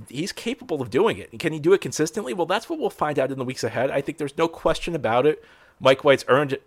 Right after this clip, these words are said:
at least one more start. In fact, I would even argue he's earned two more starts. I, I would argue this game was so good, this game was so encouraging for the offense that even if Mike White plays badly next week, I, I think he's almost earned a second chance because of how effective he was in this game.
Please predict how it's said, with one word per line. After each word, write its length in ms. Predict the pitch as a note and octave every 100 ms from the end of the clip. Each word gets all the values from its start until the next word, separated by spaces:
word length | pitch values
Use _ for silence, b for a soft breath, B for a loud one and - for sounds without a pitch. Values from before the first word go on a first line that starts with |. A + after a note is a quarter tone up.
| _
at 140 | A2+
least 260 | A#2 A3 -
one 140 | E3
more 140 | A#2+ G2
start. 260 | - B2
In 60 | C#3+
fact, 240 | C#3 B2 -
I 140 | G#2+ G#3
would 140 | D#4+
even 200 | A#3 C#3+
argue 280 | A2+ C3+ C3+
he's 180 | C3 C#3
earned 160 | C3
two 140 | - F3
more 180 | F#3+
starts. 260 | B2+ - F#2
I, 200 | C3 G#3
I 120 | - E3+
would 140 | C#4
argue 220 | E3 A#2
this 180 | G#2 C#3+
game 200 | - D#3+
was 140 | A2+
so 180 | - C#3+
good, 340 | C#3+ B2 C#3+ D3 b b b
this 120 | -
game 180 | - G#3+
was 120 | D#3
so 200 | - C#3+
encouraging 520 | C#3+ B2 B2 C3+ C#3 D3
for 120 | B2
the 120 | A2
offense 500 | A2+ B2+ E3+ E3 -
that 280 | C3 A#2 - b b b b _
even 220 | E3 A#3+
if 60 | C4+
Mike 160 | E3+ C3+
White 180 | A#2
plays 400 | - - G#2+ D3
badly 480 | D3+ - E3+ E3+ F#3+
next 220 | F3+ F3
week, 200 | F#3 F#3
I, 120 | - C#3
I 100 | D#3
think 200 | G3+ C#4
he's 120 | A#3+
almost 300 | C#3+ D3+ -
earned 160 | C3+ D#3
a 60 |
second 300 | C3 D#3 -
chance 280 | G2+ - E3
because 220 | - -
of 80 | A#2
how 220 | - C#3
effective 480 | A#2+ - - - C3+
he 160 | - B2+
was 280 | A#2+ B2+ A#2
in 100 | A2+
this 120 | A#2
game. 300 | G3 G3